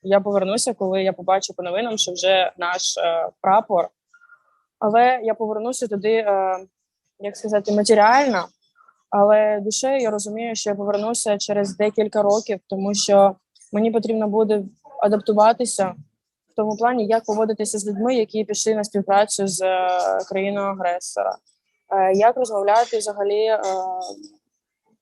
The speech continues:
вести себе з людьми, які, о, в полоні, А, і от коли їх випустили, як, як з ними, ну, краще себе поводити.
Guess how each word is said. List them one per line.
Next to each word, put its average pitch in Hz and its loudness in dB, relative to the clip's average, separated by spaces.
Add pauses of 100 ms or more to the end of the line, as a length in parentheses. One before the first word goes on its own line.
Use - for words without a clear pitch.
(160)
вести 220 2
себе 214 4
з 208 4
людьми, 208 4
які, 220 2
о, 185 0
в - -14
полоні, 196 0 (840)
А, 175 -2
і 180 -4
от 180 -2
коли 190 4
їх 190 2
випустили, 208 0
як, 190 0
як 196 0
з 190 -8
ними, 180 -4 (420)
ну, 180 -2 (640)
краще 208 4
себе 185 2
поводити. 170 -4